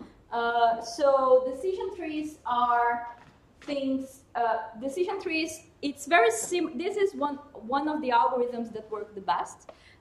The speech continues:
uh, because they are, uh, they, they come from, it, they, they try to mimic what happens in the human brain when you take a decision. So, uh, in decision trees, what you do is,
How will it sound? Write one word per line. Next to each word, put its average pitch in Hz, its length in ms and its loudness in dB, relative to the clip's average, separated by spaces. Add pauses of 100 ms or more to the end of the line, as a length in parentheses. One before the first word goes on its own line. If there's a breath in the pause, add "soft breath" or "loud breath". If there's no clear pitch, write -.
uh, 220 480 4
because 262 380 0
they 294 160 -2
are, 302 440 6
uh, 240 380 2
they, 262 240 -6
they 254 180 -10
come 381 280 0 (100)
from, 285 500 -2 (800 soft breath)
it, 240 240 -8
they, 269 220 2
they 285 120 -2
try 381 240 4 (120)
to 320 80 0
mimic 262 460 0
what 247 180 0
happens 240 400 -2
in 233 80 -6
the 226 80 -2
human 226 320 -6
brain 214 240 -6
when 214 120 -12
you 214 140 -16
take 202 180 -8
a 196 40 -8
decision. 185 500 -12 (380 loud breath)
So, 262 640 6
uh, 269 240 6
in 277 80 6
decision 381 440 -4
trees, 294 220 -10
what 254 260 -6
you 254 60 -12
do 311 380 -8
is, 247 260 -2